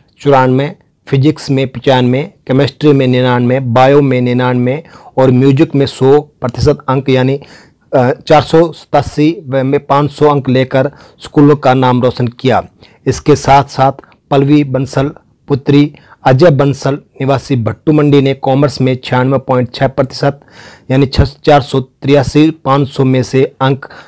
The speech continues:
लेकर ब्लॉक लेवल पर प्रथम स्थान हासिल किया। कुल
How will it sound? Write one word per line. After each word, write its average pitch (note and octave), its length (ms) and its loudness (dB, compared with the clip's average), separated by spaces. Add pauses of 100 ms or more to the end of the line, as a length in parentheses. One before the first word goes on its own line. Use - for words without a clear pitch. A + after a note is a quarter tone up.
(120)
लेकर C3 420 2 (300)
ब्लॉक C#3+ 420 2
लेवल C3+ 300 2
पर C3+ 180 -4
प्रथम - 340 -8
स्थान A#2+ 320 -8
हासिल A#2 320 -10 (140)
किया। A2+ 260 0 (480)
कुल D#3+ 140 6